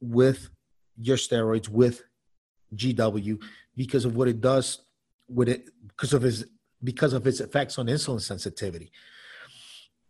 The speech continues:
You know, we all know, right? 'Cause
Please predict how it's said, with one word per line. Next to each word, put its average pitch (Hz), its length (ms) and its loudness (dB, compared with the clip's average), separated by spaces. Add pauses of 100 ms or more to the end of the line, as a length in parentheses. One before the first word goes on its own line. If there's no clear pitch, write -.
(220)
You 185 120 10
know, 208 520 8
we 185 220 12
all 262 180 12
know, 180 380 10
right? 117 420 4
'Cause - 320 -4